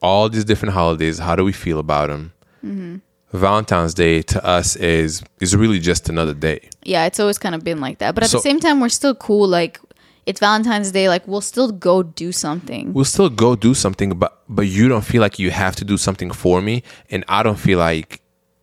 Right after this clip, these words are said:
Speaker 1: I have to do something for you
Speaker 2: Yeah.
Speaker 1: just because it's Valentine's Day.
Speaker 2: Yeah.
Speaker 1: If I wanna do something,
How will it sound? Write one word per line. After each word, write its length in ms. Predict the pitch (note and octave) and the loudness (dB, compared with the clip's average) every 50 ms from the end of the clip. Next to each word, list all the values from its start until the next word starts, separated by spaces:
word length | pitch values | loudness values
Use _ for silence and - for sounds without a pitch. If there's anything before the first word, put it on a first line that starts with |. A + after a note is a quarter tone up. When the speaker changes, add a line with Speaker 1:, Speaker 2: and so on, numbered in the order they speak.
| _ _ | _ _
Speaker 1:
I 160 | - F#2 F#2 F2+ | -2 -2 -2 -2
have 460 | E2 E2+ F2+ E2+ E2+ E2+ E2+ - - | -2 -2 -2 -2 -2 -2 -4 -8 -12
to 200 | - - D#2+ D#2 | -10 -10 -10 -10
do 240 | D2+ D#2 D#2+ D#2+ D#2+ | -10 -10 -8 -8 -6
something 360 | - - F2+ D#2+ D#2+ D#2+ D#2+ E2 | -4 -4 -4 -2 -4 -6 -8 -8
for 280 | - - F#2 F#2 F2 | -2 0 2 2 2
you 120 | D#2+ E2 G#2+ | 0 0 2
Speaker 2:
Yeah. 80 | G#2 | 2
Speaker 1:
just 180 | G2 G2+ F#2+ - | 2 2 0 -2
because 240 | F2+ - - F2+ E2 | -4 -2 0 0 0
it's 120 | E2+ E2+ | 0 0
Valentine's 460 | - F#2 F#2+ F#2 - - - - - - | 0 2 2 2 0 -4 -8 -8 -8 -6
Day. 180 | - D2+ D2 - | -6 -6 -6 -6
Speaker 2:
Yeah. 260 | - - E3 - - G3 - - | -6 -4 -4 -4 -4 -8 -8 -8
Speaker 1:
If 120 | - - - | -4 0 0
I 40 | G3+ | 2
wanna 240 | - G2 G#2+ A#2 | 2 2 2 2
do 120 | A#2+ C3 B2+ | 2 0 0
something, 380 | - C3 B2 - C3+ C3+ C3 | 0 -2 -2 -2 -2 -4 -4